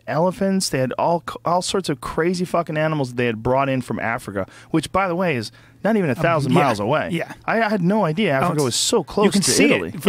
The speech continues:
Speaker 1: Yeah.
Speaker 2: you can see it. You can, you know, I
Speaker 1: Really?
Speaker 2: think, well, you can
Speaker 1: What are you,
Speaker 2: see,
Speaker 1: Sarah Palin?
Speaker 2: you can see Africa from Sicily, I believe. You can see Africa from, uh, there, uh, I, oh, I can't
Speaker 1: You can
Speaker 2: remember
Speaker 1: see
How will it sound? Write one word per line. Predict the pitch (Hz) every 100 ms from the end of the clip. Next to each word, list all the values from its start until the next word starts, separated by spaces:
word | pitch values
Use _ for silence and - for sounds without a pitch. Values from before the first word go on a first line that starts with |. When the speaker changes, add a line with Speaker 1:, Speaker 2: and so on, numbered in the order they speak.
| 196
Speaker 1:
Yeah. |
Speaker 2:
you | 196
can | 160
see | 156 240 214
it. | - -
You | 151
can, | 175 165
you | 165
know, | 165 -
I |
Speaker 1:
Really? | - 339
Speaker 2:
think, | - 190
well, | 196
you | 190
can | 196 185
Speaker 1:
What | -
are | 226
you, | 208
Speaker 2:
see, |
Speaker 1:
Sarah | 135 120
Palin? | - 139 170 -
Speaker 2:
you | 180 175
can | 196
see | - 226
Africa | 202 185 196 190 156 180 170
from | - 170 151 147
Sicily, | 131 - - - 208 - 214 202 190
I | 196
believe. | 190 190 208 208
You | 175 156
can | 165
see | - 165 165
Africa | 156 - 160 160 147
from, | - 151 147 143
uh, | 135 131 - - - - - - - _
there, | 160
uh, | 160
I, | -
oh, | 180
I |
can't | 143
Speaker 1:
You | 147 - - 160
can | - 160 160 -
Speaker 2:
remember | 143
Speaker 1:
see | - - 247